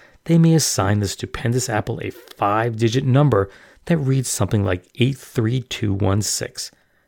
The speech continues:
but it is not a G M O. As for the stickers themselves, they are required to meet all national and local regulations for food safety. Basically, that means that the adhesive, the ink, the paper, the plastic film that is used,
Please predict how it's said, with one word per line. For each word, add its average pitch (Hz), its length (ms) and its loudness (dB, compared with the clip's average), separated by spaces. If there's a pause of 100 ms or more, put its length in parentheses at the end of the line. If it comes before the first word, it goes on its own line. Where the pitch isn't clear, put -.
(140)
but 98 140 -4
it 95 100 -8
is 92 180 -10
not 95 500 -4
a 120 40 -8
G 98 260 -6
M 85 140 -6
O. 90 280 -4 (1900)
As 151 200 2
for - 100 0
the 160 100 2
stickers 110 420 -2
themselves, 95 580 0
they 101 100 -2
are 92 80 -2
required 117 400 -2
to 123 80 0
meet 113 160 2
all 101 180 -2
national 98 600 -2
and 104 200 0
local 104 300 0
regulations 101 640 -2
for - 120 -6
food 95 300 -8
safety. - 580 0 (1800)
Basically, 123 600 0
that 101 200 0
means 123 380 4
that - 140 -4
the 95 100 -2
adhesive, 123 680 0
the - 160 -4
ink, 123 340 4
the - 100 -6
paper, 117 460 0
the 104 80 -4
plastic - 440 -4
film 117 360 2
that 107 80 2
is 98 140 -2
used, 131 360 0